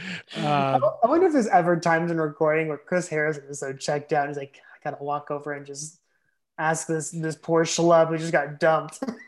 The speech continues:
Speaker 2: Well, if you watch that scene again, Chris walks out from, like, behind the fireplace and he has a face kinda like he doesn't care. And then he
Speaker 1: I
Speaker 2: turns
Speaker 1: did
Speaker 2: and he
Speaker 1: that.
Speaker 2: sees, and he saw Matt and he goes, he, like,
Speaker 1: Yes.
Speaker 2: he does a nod with a smile, like, "Hey, I'm, I'm in
Speaker 1: I
Speaker 2: character
Speaker 1: did,
Speaker 2: now."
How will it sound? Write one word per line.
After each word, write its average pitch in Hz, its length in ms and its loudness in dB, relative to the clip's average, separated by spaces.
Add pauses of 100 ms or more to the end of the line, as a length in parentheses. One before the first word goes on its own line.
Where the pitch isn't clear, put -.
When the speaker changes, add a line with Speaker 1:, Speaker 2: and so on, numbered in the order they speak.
(120)
Speaker 2:
Well, 180 100 2
if 170 60 -2
you 196 120 4
watch 196 220 6
that 226 180 2
scene 196 180 2
again, 160 360 0
Chris - 380 -2
walks 151 460 2 (100)
out 143 420 0 (100)
from, 151 160 -6
like, 139 180 -2
behind 127 340 -4
the 123 80 -4
fireplace 135 680 0
and 151 180 -2
he 139 60 2
has 147 160 4
a 135 80 0
face 139 320 0
kinda 143 240 -2
like 117 260 -4 (640)
he 131 140 -8
doesn't 143 340 2
care. 143 320 2
And 151 160 0
then 143 80 4
he 143 60 0
Speaker 1:
I - 60 0
Speaker 2:
turns 311 160 6
Speaker 1:
did 403 100 12
Speaker 2:
and 403 60 4
he 453 60 8
Speaker 1:
that. 320 80 6
Speaker 2:
sees, 247 180 2 (120)
and 165 100 2
he 170 80 4
saw 165 320 6
Matt 160 200 2
and 170 80 0
he 160 60 0
goes, 147 220 2 (240)
he, 180 80 2
like, 165 220 6
Speaker 1:
Yes. - 100 -10
Speaker 2:
he 196 100 -2
does 180 140 6
a 190 80 8
nod 170 300 6
with 156 80 -2
a 151 60 2
smile, 160 340 0
like, 131 280 -4
"Hey, 269 240 6
I'm, 170 160 2
I'm 180 140 0
in - 80 6
Speaker 1:
I - 40 -4
Speaker 2:
character 170 340 4
Speaker 1:
did, - 100 0
Speaker 2:
now." 127 200 0